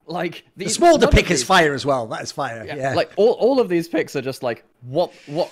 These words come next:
Speaker 1: what the heck have you done?" Like, the Nidalee, that last pick in the last game as well, I'm just sat there thinking, "God, that was, that was, like, the season four O P pick when they, when they left it as the hybrid thing and they decided to bring those ratios back." Um,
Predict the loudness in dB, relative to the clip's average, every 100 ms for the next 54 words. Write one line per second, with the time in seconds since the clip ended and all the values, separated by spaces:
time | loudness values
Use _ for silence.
0 | -6 -6 -2 -2 -2 -4 -2 0 0 0
1 | -2 0 2 2 0 0 -2 -2 -6 -4
2 | -4 -4 -4 -6 -6 -6 -6 -6 -10 -8
3 | -8 -6 -10 -12 -12 -12 -6 -6 -6 -8
4 | -6 -6 -8 -8 -8 -6 -10 -12 -14 -12
5 | -12 -12 -14 -6 -4 -4 -8 -14 -16 -12
6 | -12 -12 -12 -12 -12 -12 -10 -8 -10 -10
7 | -14 -12 -10 -10 -10 -14 -14 -14 -16 -10
8 | -10 -10 -12 -12 -12 -12 -14 -14 -16 -12
9 | -10 -10 -12 _ -20 _ _ -4 -2 -2
10 | -6